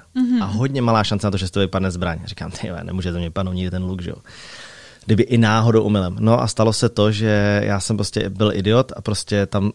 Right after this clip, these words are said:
Speaker 2: abys potvrdila to, že útočíš na, na hráče, tak musíš držet C T R L.
Speaker 1: Mhm.
Speaker 2: A já jsem byl prostě, já měl, eh, já měl nějakýho hokáje, prostě lučišníka, eh, lidskýho, a to je jedno, já už jdu moc do detailu, a to je jedno. Eh, tak jsem prostě byl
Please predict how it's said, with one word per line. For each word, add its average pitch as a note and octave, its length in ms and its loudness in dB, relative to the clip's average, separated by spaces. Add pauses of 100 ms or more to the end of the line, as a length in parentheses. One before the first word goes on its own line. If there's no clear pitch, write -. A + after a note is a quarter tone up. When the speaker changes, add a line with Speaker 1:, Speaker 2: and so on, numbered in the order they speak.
Speaker 2:
abys G#2 220 -2
potvrdila G#2 440 0
to, - 80 -2
že G#2+ 80 -2
útočíš G#2 360 -4
na, F#2+ 260 0
na F#2+ 200 -2
hráče, G2+ 400 -2
tak G2 120 -2
musíš G#2 220 -2
držet G2+ 260 -2
C G#2 80 -2
T G#2 100 -4
R G2+ 40 0
L. F#2+ 240 -2 (200)
Speaker 1:
Mhm. A#3+ 220 2
Speaker 2:
A - 20 -2
já - 100 -4
jsem A2 180 -6
byl G#2+ 120 0
prostě, G2+ 300 -4
já F#2 320 -2 (160)
měl, F2 260 -4 (140)
eh, G2 760 -4
já F#2 80 -4
měl F#2+ 180 -2
nějakýho F#2 720 -4
hokáje, G2+ 520 -2
prostě G2+ 300 -4
lučišníka, G2+ 920 -2 (600)
eh, G#2+ 160 2
lidskýho, A#2 640 2
a A#2 60 2
to A#2 100 2
je A#2 60 6
jedno, A2 140 4
já G#2+ 80 2
už A2 80 2
jdu B2+ 80 2
moc C3+ 120 8
do B2+ 80 8
detailu, G#2 300 6
a A#2 60 6
to C3 80 -2
je C3 60 2
jedno. F#2+ 200 -4 (420)
Eh, G#2 580 6
tak - 180 4
jsem B2+ 220 6
prostě A2+ 320 0
byl A#2 220 4